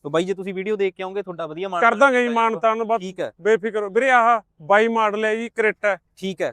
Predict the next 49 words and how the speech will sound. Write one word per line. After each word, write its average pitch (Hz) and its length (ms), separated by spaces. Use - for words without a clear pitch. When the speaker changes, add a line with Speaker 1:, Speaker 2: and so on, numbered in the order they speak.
Speaker 1:
ਕਰੇਟਾ 175 320
ਬਾਈ 190 180
ਕਾਲੇ 170 320
ਰੰਗ 143 180
ਦੀ। 117 140
Speaker 2:
ਕਾਲੇ 214 320
ਰੰਗ 185 200
ਦੀ। 156 260
Speaker 1:
ਯਾਰ - 760
ਬਹੁਤ 160 320
ਰੇਅਰ 180 240
ਹੀ 214 80
ਕਿਤੇ 190 200
Speaker 2:
ਲਾ-, 190 120
Speaker 1:
ਮਿਲਦਾ, 175 260
Speaker 2:
ਲਾਏ-, 202 300
Speaker 1:
ਰੰਗ 175 140
ਤੁਹਾਨੂੰ 160 220
ਪਤਾ 143 180
ਹੀ 196 40
Speaker 2:
ਹਾਂ 208 80
ਜੀ, 208 60
Speaker 1:
ਹੈ। 196 60
Speaker 2:
ਹਾਂ, 185 140
ਲਾਏ 196 260
ਟਾਇਰ 214 260
ਵੀਰੇ 214 180
ਬਹੁਤ 196 320
ਸੋਹਣੇ 220 280
ਲੱਗੇ 190 240
ਹੋਏ 196 120
ਨੇ 208 80
Speaker 1:
ਹੂੰ। 170 100
Speaker 2:
ਕਾਰ 202 220
ਦੇ। 208 200
ਹੈ 214 120
ਜੀ? 254 180
Speaker 1:
ਇੰਟੀਰੀਅਰ 165 380
ਵੀ 208 80
ਚੈੱਕ 185 180
ਕਰਾਓ 175 160
Speaker 2:
ਮੈਂ 214 120
Speaker 1:
ਭਾਜੀ 196 100
Speaker 2:
ਕਿਹਾ, 202 100
Speaker 1:
ਗੱਡੀ 175 140
Speaker 2:
ਹਾਂ 190 100
Speaker 1:
ਦਾ। 185 100
Speaker 2:
ਜੀ, - 40
ਹਾਂ, 165 220